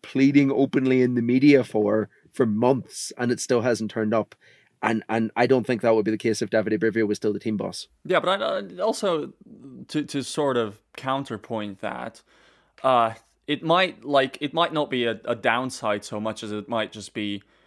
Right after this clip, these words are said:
Speaker 2: the way Suzuki has to be because of the <laughs> budget it operates on. Like,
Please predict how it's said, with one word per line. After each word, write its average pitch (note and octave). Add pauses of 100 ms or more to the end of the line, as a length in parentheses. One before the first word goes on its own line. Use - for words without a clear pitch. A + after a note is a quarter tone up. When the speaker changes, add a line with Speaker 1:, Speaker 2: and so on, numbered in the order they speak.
(280)
Speaker 2:
the B2
way A2
Suzuki A2
has G#2
to -
be A2
because A2
of G#2+
the -
<laughs> -
budget B2
it G#2+
operates B2
on. D3+ (480)
Like, A2+